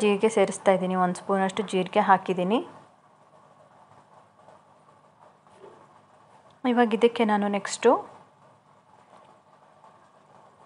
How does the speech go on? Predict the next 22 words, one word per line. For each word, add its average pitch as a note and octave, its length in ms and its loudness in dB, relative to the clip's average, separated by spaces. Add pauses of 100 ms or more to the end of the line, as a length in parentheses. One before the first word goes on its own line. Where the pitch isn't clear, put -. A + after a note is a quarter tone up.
(220)
ಜೀರಿಗೆ A#3+ 360 2
ಹಾಕಾದ್ಮೇಲೆ G3+ 560 2 (200)
ಉಪ್ಪು B3 240 0 (100)
ನೋಡಿ, G3+ 180 2 (100)
ರುಚಿಗೆ A#3 360 -2
ಎಷ್ಟು - 180 -16
ಬೇಕೋ A3+ 240 2
ಅಷ್ಟು - 200 -8
ನೋಡಿ F#3 240 -4
ಸೇರಿಸಿ. F#3+ 340 -4
ನಾನು A3+ 180 -2
ದೊಡ್ಡ F#3 220 -2
ಉಪ್ಪು A#3+ 160 -8
ತೊಗೊಂಡಿದ್ದೀನಿ F#3+ 520 -2
ಇಲ್ಲಿ, G3 160 2 (500)
ನೀವು A#3 180 0
ಬೇಕಂದರೆ A3+ 380 2
ಸಣ್ಣ G#3 240 2
ಉಪ್ಪು A3+ 240 -2
ಆ್ಯಡ್ F#3+ 260 4
ಮಾಡ್ಬೋದು. F3+ 440 0 (540)
ಒಂದು A3 200 4